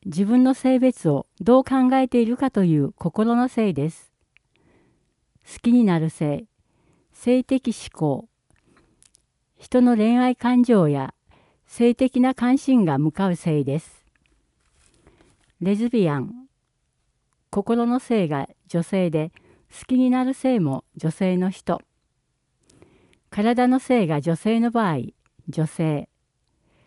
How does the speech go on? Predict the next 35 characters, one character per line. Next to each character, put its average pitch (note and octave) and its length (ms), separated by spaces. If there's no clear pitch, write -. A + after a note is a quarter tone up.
心 B3+ 380
の C4+ 120
性 A#3+ 380
は D3+ 200
女 D#3 200
性。 D3 380
好 - 160
き B3 100
に C4 140
な C4+ 120
る B3 280
性 A#3+ 340
も C#3 220
女 - 180
性。 C#3 360
ゲ F#3 180
イ、 - 140
心 B3 360
の C4+ 140
性 C4 240
が D#3+ 140
男 D#3 240
性 E3+ 260
で、 D#3 280
好 - 100
き B3+ 80
に B3+ 120
な B3+ 140
る B3+ 100
性 B3 260
も C#3+ 260
男 E3+ 200
性 F#3+ 240
の F#3 140
人。 - 280